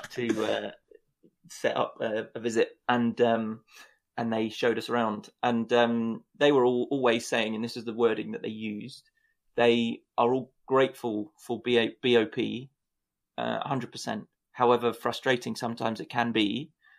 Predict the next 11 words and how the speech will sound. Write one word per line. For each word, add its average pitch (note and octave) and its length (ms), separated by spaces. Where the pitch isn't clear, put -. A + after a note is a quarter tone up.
um, A2+ 540
it A#2 180
allows A2+ 600
you G#2+ 340
to G#2+ 500
fight - 560
in A2 300
the A2+ 140
world's A2+ 580
arena A2+ 600
for G#2+ 460